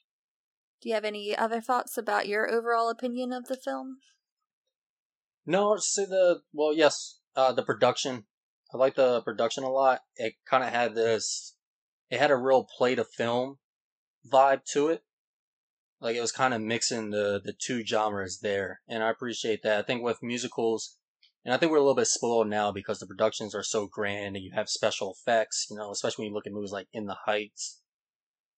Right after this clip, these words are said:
Speaker 2: uh, or, you know, something subtle like La La Land. It, it's, it's,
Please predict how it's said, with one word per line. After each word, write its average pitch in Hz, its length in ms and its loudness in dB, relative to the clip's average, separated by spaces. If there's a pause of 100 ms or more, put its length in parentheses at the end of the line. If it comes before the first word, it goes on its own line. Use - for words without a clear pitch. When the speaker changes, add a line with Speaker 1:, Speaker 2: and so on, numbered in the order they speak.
(180)
Speaker 2:
uh, 101 520 0 (760)
or, 104 180 -2
you 101 60 -8
know, 101 80 -4
something 107 260 -2
subtle 101 360 -2
like 95 200 -4 (220)
La 113 240 0
La 113 180 6
Land. 110 500 -2 (800)
It, - 160 -14 (180)
it's, - 560 -8
it's, 127 200 -8